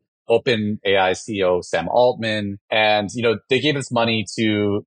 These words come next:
largely on the reputation of Imran Chaudhry, who was a, a designer at Apple who actually worked on, like, the original iPhone and a lot of other projects. So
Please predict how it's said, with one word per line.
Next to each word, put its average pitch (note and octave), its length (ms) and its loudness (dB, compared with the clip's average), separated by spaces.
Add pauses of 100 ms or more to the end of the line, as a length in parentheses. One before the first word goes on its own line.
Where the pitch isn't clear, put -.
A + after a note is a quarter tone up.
(140)
largely D3+ 520 2
on A2+ 140 2
the A2 60 0
reputation G#2 560 -2
of - 80 -6
Imran F#2+ 360 -4
Chaudhry, A#2 440 0 (100)
who G#2 400 -4 (260)
was G#2 580 2
a, A2 120 0 (100)
a A2+ 60 -2
designer E3 340 2
at A#2 60 0
Apple G#2 280 0
who A#2+ 120 0
actually A2+ 240 0
worked A2+ 260 2
on, G2+ 100 0
like, F#2 140 -6
the G2+ 80 -10
original F2 300 -8
iPhone D#2+ 520 -6
and F2 100 -6
a - 20 -2
lot E2 160 -2
of D#2+ 80 -2
other D#2 160 -6
projects. - 500 -6
So G2 520 2